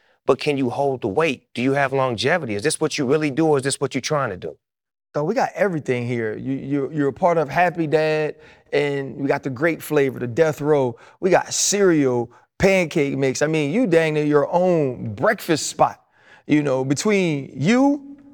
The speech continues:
Speaker 2: Magic, and Shaq, I don't know who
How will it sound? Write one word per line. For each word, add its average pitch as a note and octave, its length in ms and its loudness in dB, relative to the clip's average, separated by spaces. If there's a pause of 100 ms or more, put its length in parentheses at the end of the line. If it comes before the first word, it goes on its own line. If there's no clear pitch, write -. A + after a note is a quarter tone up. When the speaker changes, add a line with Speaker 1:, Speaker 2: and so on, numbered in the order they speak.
(140)
Speaker 2:
Magic, G3 720 2 (240)
and C3+ 120 0
Shaq, - 420 2 (540)
I G3 120 4
don't A3 240 2
know F3 200 6
who F3 440 0